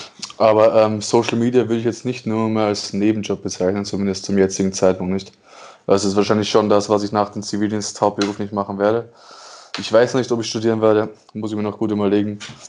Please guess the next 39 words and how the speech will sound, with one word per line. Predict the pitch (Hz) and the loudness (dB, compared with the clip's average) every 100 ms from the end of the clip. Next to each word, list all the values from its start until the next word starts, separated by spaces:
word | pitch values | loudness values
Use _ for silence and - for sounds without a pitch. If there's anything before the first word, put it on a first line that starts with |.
| - | -4
Aber | 95 | -2
für | 98 | 0
mich | 104 104 - | 0 -2 -2
stehen | - 98 | 0 0
die | 101 | 0
Chancen | - 95 98 - | 2 4 2 0
jetzt, | 98 98 - - | -2 -2 -8 -8
ähm, | - 95 95 98 98 - _ _ _ _ - | -2 0 0 -2 -6 -12 _ _ _ _ -6
nicht | 110 - | -4 -2
so | - 110 | 4 4
hoch, | 113 | 4
dass | 110 104 | 2 0
ich | 104 | 0
ein | 101 | -2
Studium | - 110 104 | -2 -4 -2
beginnen | 101 104 107 | -2 -2 0
werde, | 101 98 | 0 2
einfach | 95 95 98 | 0 -2 -6
weil | 98 | -4
ich | 95 | -2
jetzt | 98 - - _ - _ _ | -4 -6 -16 _ -20 _ _
nicht | 110 104 | -4 -2
so | - 107 | 0 2
den | 107 | 2
krassen | - 104 - | 2 0 0
Vorteil | 95 107 110 98 | 0 2 4 2
darin | 95 95 | 2 0
sehe, | 95 95 | -2 0
ehrlich | 92 92 | 0 -2
gesagt. | - 101 110 - - - - - _ _ _ - _ _ - | -2 -2 -2 -6 -20 -20 -18 -20 _ _ _ -20 _ _ -10
Und | 107 | -4
ich | 107 104 | 0 2
eben | 101 | 2
zum | 101 101 | 2 2
jetzigen | 101 101 98 | 2 0 0
Zeitpunkt | 104 98 101 98 - - | 2 2 0 -4 -8 -8
ganz | 104 98 | -4 -2
gut | - 104 | -2 -2
verdiene. | 104 101 107 | 0 0 -2